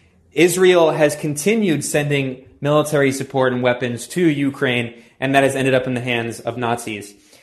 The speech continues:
So, uh, you know, these things are all directly related. Of course, why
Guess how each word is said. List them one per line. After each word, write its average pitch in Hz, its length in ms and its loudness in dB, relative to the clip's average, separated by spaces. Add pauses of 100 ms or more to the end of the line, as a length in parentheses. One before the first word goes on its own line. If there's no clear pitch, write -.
(140)
So, 156 600 2 (200)
uh, 135 500 2
you 165 80 0
know, 147 380 0
these 160 240 -4
things 175 220 0
are 143 80 4
all 160 160 4
directly 143 360 0
related. 120 540 0
Of - 160 -6
course, 156 260 4 (460)
why 151 640 0